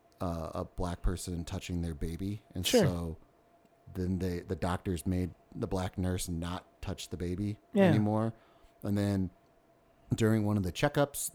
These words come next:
Speaker 1: the baby started going into some type of shock or cardiac arrest or something like
Speaker 2: Okay.
Speaker 1: that, and then she couldn't do anything 'cause she said she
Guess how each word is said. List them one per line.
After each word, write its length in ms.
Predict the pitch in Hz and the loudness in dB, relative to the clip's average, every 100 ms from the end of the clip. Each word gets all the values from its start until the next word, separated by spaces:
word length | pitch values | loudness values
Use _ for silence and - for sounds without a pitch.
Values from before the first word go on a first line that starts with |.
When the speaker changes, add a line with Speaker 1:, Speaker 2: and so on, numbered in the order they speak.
| 104 | -4
Speaker 1:
the 380 | 104 95 92 - - _ _ - - 110 | -2 -2 -4 -6 -14 _ _ -20 -20 -4
baby 500 | 107 104 104 101 98 - _ _ | 0 0 0 0 -2 -4 _ _
started 440 | - - 104 95 85 | -8 -2 -2 -2 -4
going 300 | 107 98 98 | -2 0 0
into 200 | 92 95 | -2 -4
some 300 | - 104 90 | -6 -4 -4
type 240 | 107 95 | -4 -4
of 120 | 90 78 _ - | -6 -10 _ -8
shock 400 | - 113 107 98 | -2 -2 -2 -4
or 220 | 87 82 - - | -6 -6 -10 -6
cardiac 360 | 107 104 92 | -2 -2 -2
arrest 260 | 95 107 - | 0 0 -2
or 40 | |
something 220 | - 113 113 | 0 2 4
like 160 | 107 | 4
Speaker 2:
Okay. 20 | 143 | 4
Speaker 1:
that, 160 | 117 - - - - _ - | 2 0 -10 -20 -20 _ 0
and 100 | 107 | 2
then 260 | 104 101 - | 2 0 -4
she 280 | - - | -8 -6
couldn't 300 | 104 120 98 | 0 2 4
do 160 | 85 107 | 4 4
anything 420 | 113 113 113 113 | 6 6 6 4
'cause 180 | 107 90 | 2 -4
she 120 | - | -6
said 240 | 92 98 85 | -4 -2 -2
she 200 | - 98 | -2 -4